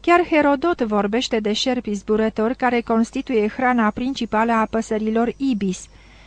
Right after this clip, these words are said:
El însuși ar fi văzut cu prilejul călătoriei sale în Egipt grămezi de oase provenind de la aceste reptile căzute pradă voracilor ibiși. Bun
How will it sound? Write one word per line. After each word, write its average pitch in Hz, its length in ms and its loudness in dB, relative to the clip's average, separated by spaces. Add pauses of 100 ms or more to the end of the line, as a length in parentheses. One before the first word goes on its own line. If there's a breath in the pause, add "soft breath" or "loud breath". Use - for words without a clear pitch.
(140 soft breath)
El 277 440 2
însuși 262 520 -2
ar 247 140 2
fi 254 180 -6
văzut 233 360 -2
cu 220 160 -6
prilejul 240 540 -2
călătoriei 220 640 -2
sale 220 380 0
în 202 100 2
Egipt 202 420 -2 (420 soft breath)
grămezi 302 540 2
de 220 120 4
oase 220 340 4
provenind 226 600 2
de 214 100 2
la 202 160 2
aceste 208 380 -2
reptile 233 480 -2
căzute 214 480 -4
pradă 220 460 0
voracilor 240 720 0
ibiși. 196 640 -4 (1600 soft breath)
Bun 269 240 6